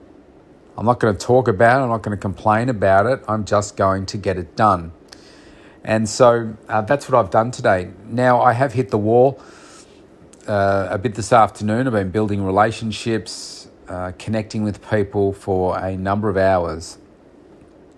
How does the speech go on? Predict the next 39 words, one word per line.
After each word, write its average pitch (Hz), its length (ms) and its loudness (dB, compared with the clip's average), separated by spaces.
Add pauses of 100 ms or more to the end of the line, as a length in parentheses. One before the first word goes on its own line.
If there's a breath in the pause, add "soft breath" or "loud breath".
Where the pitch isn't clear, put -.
(380)
Uh, 98 180 0
but 98 180 -6
clearly, 120 480 0 (600 loud breath)
it's 101 240 -4
going 92 400 0
to - 80 -12
take 95 360 -4
me 95 140 -4
over 92 180 -2
twenty-four 92 580 -6
hours 95 320 0
to - 100 -14
get 92 140 -4
over, 92 600 -2 (420 loud breath)
uh, 92 120 0
this 92 180 -8
extreme 90 380 -6
tiredness. 92 420 0
The 101 140 -4
arm's 110 260 -4
really 92 320 -8
sore, 92 480 -2 (420 loud breath)
but 107 140 4
I 104 120 4
just 117 200 -6
have 120 160 2
this 98 160 -6
incredible 107 640 -2
fatigue. 123 480 -2
And 107 80 -4
one 113 120 0
of 107 40 -2
the 104 120 0
other 131 180 2
side 98 320 2
effects 90 440 -6
that 98 140 -2
I'm 127 240 4
noticing 95 680 -4